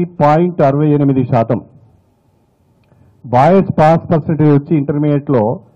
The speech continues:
ఫార్టీ నైన్ పాయింట్ సిక్స్ జీరో పర్సెంట్, అంటే almost all ట్వెల్వ్ పర్సెంట్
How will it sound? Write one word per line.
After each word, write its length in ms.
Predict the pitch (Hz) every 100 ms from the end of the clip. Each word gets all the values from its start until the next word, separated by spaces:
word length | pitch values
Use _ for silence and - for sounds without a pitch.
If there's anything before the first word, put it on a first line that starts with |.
| _ _ _
ఫార్టీ 320 | 127 151 151 175
నైన్ 220 | 165 175 175 -
పాయింట్ 280 | 143 170 165 -
సిక్స్ 240 | 156 156 - 147
జీరో 260 | 151 156 143 - _ _ _ _ _ _ 135
పర్సెంట్, 360 | 120 123 95 - _ 117
అంటే 140 | 123 143 120
almost 440 | 139 151 160 156 156
all 100 | 170 196 _ _ _ _ _
ట్వెల్వ్ 340 | 147 165 170 165 147
పర్సెంట్ 480 | 139 - 180 175